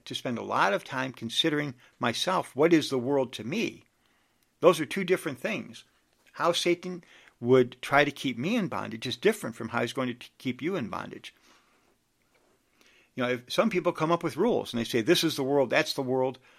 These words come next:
In that case, you just end up being an ascetic and you're dealing with outward things. Of course, there's the Amish, and, and, and they have their kind of rules. They say, "Well, you can't have electricity for the most part, or phones or cars, whatever." It's different, I know, from group to group.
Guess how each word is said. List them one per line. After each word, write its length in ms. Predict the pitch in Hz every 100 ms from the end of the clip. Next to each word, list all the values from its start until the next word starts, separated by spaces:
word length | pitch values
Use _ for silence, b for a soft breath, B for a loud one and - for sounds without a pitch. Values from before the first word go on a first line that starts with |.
| b b b b b _
In 320 | 139 131 131
that 220 | 165 262
case, 220 | - 156 143
you 60 |
just 200 | 147 -
end 100 | 151
up 120 | 143
being 220 | 143 139 135
an 100 | 113
ascetic 500 | - 214 220 131 -
and 120 | 123
you're 80 | 123
dealing 300 | 147 160 156
with 140 | 131
outward 340 | 185 196 120
things. 280 | - 95 -
Of 80 | 131
course, 220 | - 123
there's 160 | 147 135
the 60 | 151
Amish, 460 | 175 170 98 -
and, 140 | 104 104
and, 200 | 107 107
and 120 | 110
they 160 | 127 131
have 280 | 135 127 - B B B B B -
their 160 | 120 135
kind 260 | 143 139
of 160 | 131 110
rules. 300 | 156 180 165
They 100 | 127
say, 180 | - 113
"Well, 120 | 113
you 100 | 113
can't 240 | - 113
have 120 | 117
electricity 680 | 110 104 - 135 - 127 120
for 120 | 123
the 80 | 117
most 280 | 117 120 -
part, 320 | 117 113 107
or 60 | 95
phones 420 | 117 117 113 110
or 40 |
cars, 300 | - 107 107
whatever." 240 | 110 110 107
It's 140 | -
different, 420 | 113 - 110 104
I 80 | 101
know, 140 | 101
from 220 | 98 104 98
group 200 | 107 -
to 80 | 101
group. 300 | 101 104